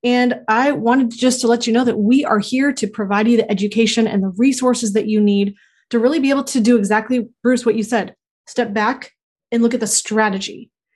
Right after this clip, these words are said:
It's about the strategy, not just the product.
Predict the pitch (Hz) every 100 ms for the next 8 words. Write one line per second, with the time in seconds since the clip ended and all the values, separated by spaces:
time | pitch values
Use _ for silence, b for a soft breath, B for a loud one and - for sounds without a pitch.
0 | - 214 196 196 214 233 254 - - 220
1 | 196 180 143 - _ _ 202 208 220 208
2 | 214 196 - - _ _ _ _ _ _
3 | - 208 - 185 - -